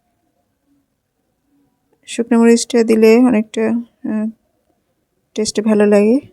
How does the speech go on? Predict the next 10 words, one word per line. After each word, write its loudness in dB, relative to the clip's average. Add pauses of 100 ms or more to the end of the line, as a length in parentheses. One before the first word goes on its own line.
(1400)
তাই -4
আমি 0
প্রায় 0
শুকনো -10
মরিচ -6
ব্লেন্ড -4
করে 0
দিয়ে 0
এখানে 0
আটাটা -2